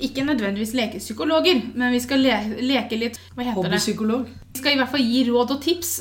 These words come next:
Speaker 1: om dilemmaer og ting som dere har kommet med til oss, som dere gjerne vil ha råd og tips om.
Speaker 2: Hvis vi kan.
Speaker 1: Vi kan alltid, men om
Speaker 2: Vi
Speaker 1: dere bør
Speaker 2: kan.
Speaker 1: følge dem, det er en
Speaker 2: Nei,
Speaker 1: annen
Speaker 2: det
Speaker 1: sak.
Speaker 2: er litt viktig å si.
Speaker 1: En sånn liten disclaimer sånn på førsten. Dette er ikke ekspertområdet våres. Ta alt vi sier, eh,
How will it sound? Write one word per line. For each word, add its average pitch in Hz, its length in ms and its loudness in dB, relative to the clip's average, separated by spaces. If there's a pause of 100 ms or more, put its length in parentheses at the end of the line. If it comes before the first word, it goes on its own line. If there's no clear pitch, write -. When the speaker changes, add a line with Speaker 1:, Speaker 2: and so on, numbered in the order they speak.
Speaker 1:
om 240 240 2 (100)
dilemmaer 226 560 4
og 254 80 -6
ting 226 260 2
som 247 180 0
dere 208 220 0
har 214 80 -4
kommet 208 300 0
med 214 280 2
til 226 200 -2
oss, 370 320 -2 (320)
som 262 180 2
dere 269 160 4
gjerne 220 240 6
vil 254 140 2
ha 226 160 4
råd 214 240 -2
og 214 80 -6
tips 220 240 -6
om. 226 240 4 (400)
Speaker 2:
Hvis 226 220 2
vi 214 100 0
kan. 156 200 -6 (340)
Speaker 1:
Vi 240 100 0
kan 285 300 2
alltid, 254 400 0
men 233 140 2
om 226 40 2
Speaker 2:
Vi 202 80 6
Speaker 1:
dere 220 80 4
bør 226 140 4
Speaker 2:
kan. 277 80 -2
Speaker 1:
følge 233 240 4
dem, 254 240 4
det 240 80 0
er 233 80 2
en 220 80 6
Speaker 2:
Nei, 220 140 10
Speaker 1:
annen 233 120 6
Speaker 2:
det 226 60 4
Speaker 1:
sak. 220 240 6
Speaker 2:
er 220 80 -2
litt 208 180 0
viktig 220 320 -6
å 170 80 -4
si. 143 220 -10
Speaker 1:
En 262 160 4
sånn 262 160 4
liten 226 320 2
disclaimer 220 500 2
sånn 220 220 0
på 226 80 -8
førsten. 247 380 0 (260)
Dette 247 180 4
er 240 140 4
ikke 214 160 -2
ekspertområdet 208 760 -2
våres. 226 320 2 (200)
Ta 233 220 6
alt 214 260 0
vi 226 80 -2
sier, 220 480 0
eh, 208 220 -4